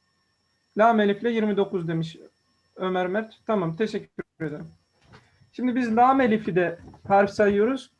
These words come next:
Dolayısıyla Arap elifbasında yirmi dokuz harf olduğunu düşünüyoruz. Yirmi dokuz harfin üzerine Osmanlı elifbasında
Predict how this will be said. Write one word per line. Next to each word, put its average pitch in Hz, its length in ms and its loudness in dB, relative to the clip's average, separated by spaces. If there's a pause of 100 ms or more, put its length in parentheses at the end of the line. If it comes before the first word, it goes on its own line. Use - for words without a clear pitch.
Dolayısıyla 247 720 2 (2000)
Arap 247 260 2
elifbasında 226 600 2
yirmi 220 320 0
dokuz 240 460 -2 (180)
harf 214 360 2 (460)
olduğunu 208 760 0 (180)
düşünüyoruz. 190 600 -2 (1040)
Yirmi 214 220 0
dokuz 262 280 -2
harfin 208 500 2
üzerine 214 640 0 (120)
Osmanlı 214 540 -2
elifbasında 202 1000 -2